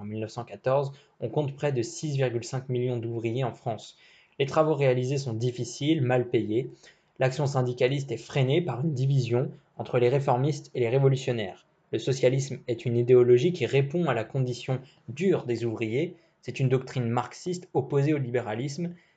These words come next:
Karl Marx désire supprimer la propriété privée, les classes sociales et l'État.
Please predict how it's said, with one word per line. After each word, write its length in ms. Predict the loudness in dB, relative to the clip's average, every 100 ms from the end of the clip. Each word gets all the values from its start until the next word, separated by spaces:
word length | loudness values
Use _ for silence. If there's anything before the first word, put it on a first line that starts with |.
| _ 0
Karl 280 | 2 2 4
Marx 340 | 2 0 -4
désire 300 | -4 -4 -6
supprimer 540 | -6 -8 -6 -2 0
la 80 | 0
propriété 520 | -2 -6 -8 -10 -8
privée, 440 | -10 -6 -2 0 2
les 140 | 0
classes 280 | 0 -4 -2
sociales 440 | -6 -2 -4 -4 0
et 100 | 0
l'État. 440 | 0 0 -2 -2